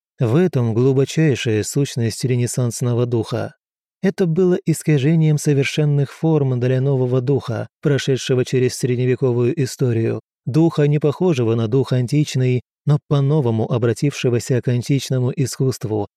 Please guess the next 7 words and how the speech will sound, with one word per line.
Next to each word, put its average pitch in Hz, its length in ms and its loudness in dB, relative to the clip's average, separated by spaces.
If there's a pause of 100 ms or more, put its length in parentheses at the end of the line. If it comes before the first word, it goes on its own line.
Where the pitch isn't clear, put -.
античному 151 640 0
государству, 123 840 -2 (200)
ко 151 200 2
всем 123 400 -2
формам 127 540 -2
античной 123 600 -2
жизни. 110 480 -4